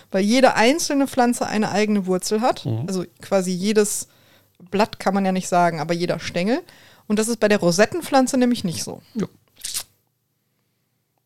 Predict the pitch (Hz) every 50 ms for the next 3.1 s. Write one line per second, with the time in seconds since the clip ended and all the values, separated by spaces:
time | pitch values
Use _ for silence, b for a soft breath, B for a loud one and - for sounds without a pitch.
0 | _ - - 107 - - 190 196 170 156 - 202 208 214 208 202 233 311 330 277
1 | 220 - 196 185 214 254 277 214 220 - - - - 185 214 262 262 233 165 208
2 | 214 240 - 285 302 - 160 - - 233 190 170 151 156 - - - _ _ _
3 | - 123